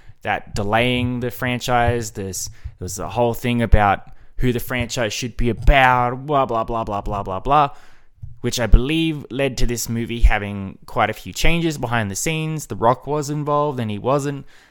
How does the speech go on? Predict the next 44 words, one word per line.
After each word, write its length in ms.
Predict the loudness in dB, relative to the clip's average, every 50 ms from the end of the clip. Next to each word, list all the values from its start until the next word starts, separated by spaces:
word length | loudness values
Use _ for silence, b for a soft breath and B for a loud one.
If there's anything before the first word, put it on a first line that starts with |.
| b b
They 80 | -2
built 220 | 4 4 6 6 4
up 120 | 0 -4
Jason 340 | -4 -6 -6 -6 -6 -6 -8
Statham 480 | -8 -6 -4 -2 -2 -2 -4 -6 -6 -6
to 60 | -6
be 140 | -6 -6 -6
a 60 | -4
part 260 | -2 0 0 0 0
of 60 | -2
the 60 | -6
crew, 380 | -8 -6 -2 -2 0 0 0 -2
but 100 | -2 -2
then 120 | -2 -4
he 140 | -4 -4 -4
went 140 | -2 -2 -4
and 100 | -4 -6
did 120 | -6 -8
his 140 | -8 -6 -4
own 280 | -2 -2 -2 -2 -4 -6
thing. 480 | -6 -6 -6 -6 -6 -6 -6 -8 -8 -10 b b b b b b b b
They 100 | -6 -4
had 180 | -2 -4 -4
to 120 | -4 -6 -6
do 160 | -4 -4 -4
some 180 | -4 -2 -4 -2
stuff 360 | -4 -2 2 2 2 0 0
to 120 | -6 -10
justify 920 | -8 -4 -2 -2 -2 -2 -4 -10 -10 -6 -4 -2 0 0 0 0 -2 -6 -8 b b b b b b 2
characters 500 | 4 6 6 6 4 2 0 -8 -8 -6
who 160 | -6 -4 -2
were 180 | -2 -2 -4 -4 -4
enemies 460 | -4 -2 0 0 0 0 -2 -2 -2
but 120 | -2 -2
are 60 | 0 0
now 220 | -2 -2 -2 0
allies 380 | 2 2 2 2 2 0 -2 0
but 100 | -2 -2
have 120 | -2 -2
done 200 | -2 -2 -2 -2
some 180 | -2 -4 -4 -4
very 260 | -2 -2 -2 -2 -2
dangerous 460 | -2 -2 -2 -2 -2 -2 -2 -4 -4
stuff. 480 | -4 -2 2 4 4 4 2 -2 -12 -14